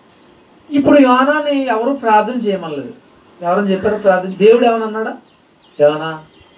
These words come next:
చేప కడుపులో ఉన్నావు, అరిగిపోతావేమో, ఎందుకన్నా మంచిది ప్రార్థన చేయన్నాడా?" వాడనా ఇక్కడ పడేసి ముందే అని చెప్పాడా చేప మింగేస్తే కనుక ప్రార్థన చేయమని? ఎవ్వరూ చెప్పలేదు.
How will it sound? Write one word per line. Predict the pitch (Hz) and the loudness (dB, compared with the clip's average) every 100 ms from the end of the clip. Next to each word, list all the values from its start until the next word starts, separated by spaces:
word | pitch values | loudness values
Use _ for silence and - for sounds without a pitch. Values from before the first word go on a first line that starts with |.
| _ - | _ -12
చేప | 147 143 156 175 | -6 -4 -4 -2
కడుపులో | 160 147 156 156 | -2 -2 -2 -4
ఉన్నావు, | 151 151 147 - - _ _ _ 139 | -4 -8 -8 -10 -20 _ _ _ -2
అరిగిపోతావేమో, | 151 160 165 175 170 170 170 170 | 0 2 2 2 2 -2 -4 -8
ఎందుకన్నా | 151 156 165 170 | -8 -8 -8 -8
మంచిది | 165 165 | -12 -14
ప్రార్థన | 156 156 156 160 | -10 -6 -4 -6
చేయన్నాడా?" | 170 170 160 160 - - - - - - _ _ _ _ _ _ _ - - 190 | -6 -6 -4 0 -2 -2 -16 -20 -20 -20 _ _ _ _ _ _ _ -20 -14 0
వాడనా | 180 214 240 247 262 | 4 4 2 0 -4
ఇక్కడ | 247 240 | -4 -6
పడేసి | 233 208 233 247 | -6 -4 -6 -8
ముందే | 240 240 | -8 -6
అని | 233 220 | -2 0
చెప్పాడా | 214 226 240 269 - _ _ - | 0 0 0 -4 -10 _ _ -2
చేప | 196 208 233 | 2 2 0
మింగేస్తే | 226 220 226 233 | -6 -4 -4 -4
కనుక | 214 214 | -6 -6
ప్రార్థన | 196 190 190 | -2 -2 -2
చేయమని? | 202 202 196 240 - _ _ 190 | -2 -4 -4 -10 -14 _ _ 0
ఎవ్వరూ | 208 196 180 220 | 2 0 -2 -2
చెప్పలేదు. | 233 202 - 147 | 0 -2 -4 -12